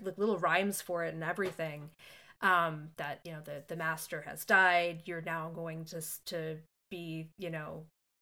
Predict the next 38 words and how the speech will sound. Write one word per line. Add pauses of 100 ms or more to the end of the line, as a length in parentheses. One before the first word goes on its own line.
(120)
making
honey
for
the
mistress (540)
or
whatever.
They
would
even,
I
think,
sometimes
decorate, (140)
um, (100)
not
decorate,
that's
the
wrong
word, (380)
like,
put
up
mourning
crepe (160)
on
the
beehives
and
things
like
that.
But (120)
it
was, (100)
it
was